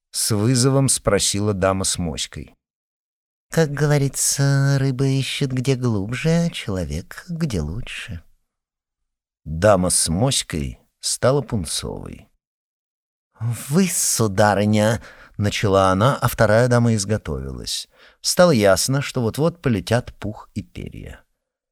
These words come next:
Но господин в жилете дипломатически поспешил подсунуть этим фуриям другую тему. «О, так, э, значит, вы ещё не слыхали о странной смерти Юхновой?»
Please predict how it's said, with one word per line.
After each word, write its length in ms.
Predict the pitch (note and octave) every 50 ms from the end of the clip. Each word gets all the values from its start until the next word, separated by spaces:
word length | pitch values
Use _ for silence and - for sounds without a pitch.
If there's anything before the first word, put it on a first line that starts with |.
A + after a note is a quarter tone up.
| _ _ _ _ _ _ -
Но 160 | - F2+ G#2
господин 580 | A2+ B2+ B2+ - - - B2+ C3 D3 F#3 F#3+ F3+
в 40 | C#3+
жилете 560 | F#2+ F#2+ F#2+ F2 D#2 D2 C2+ A#1+ - - D2+
дипломатически 920 | D#3 - F3 F3+ F2 D#2 D3 C#3+ - - - - - - - - - -
поспешил 600 | - - B2+ - - - - - - - G3+ F#3
подсунуть 760 | - - F#2+ F2 - - - - D3+ E3 E3 D#3+ D3 - -
этим 320 | - A2 - - E2+ D#2
фуриям 640 | C#2+ - - - C#3 D3+ C#3+ D3+ D3+ C#3+ C#3 C3 - - - _ _ _ _ -
другую 640 | C#3 C3+ F3 F3 C#3 G2+ E2 E2+ E2 E2+ E2+ F2
тему. 500 | - - - F2+ F2 E2+ E2 E2 E2+ - _ _ _ _ _ _ _ _ _ _ _ _ _ _ _ _ _ -
«О, 340 | - D3 E3 B2 F2+ E2 -
так, 300 | - - C#3+ B2+ - -
э, 200 | C3 C3+ B2+ B2
значит, 480 | A#2 B2+ D3+ C#3 C3+ - - - - F3
вы 140 | E3 E3+
ещё 420 | E3+ D#3 D3+ - - - - D#3+ D#3
не 200 | D3+ C#3+ D3+ C#3+
слыхали 760 | - - C3+ C#3+ D3+ C3+ G#2 - - C#3 E3 G3+ A3+ A#3+ A#3+
о 140 | A#3+ A3 D#3
странной 640 | - - - - E3+ F#3 F#3 F3 D#3+ D#3+ D3+ B2+
смерти 520 | - - - B2 D3 F3 E3+ - - - C#3
Юхновой?» 800 | A2+ G#2 G#2 D3+ C3+ - E3 A#3 B3+ B3 G#3 G#2+ G#2 - -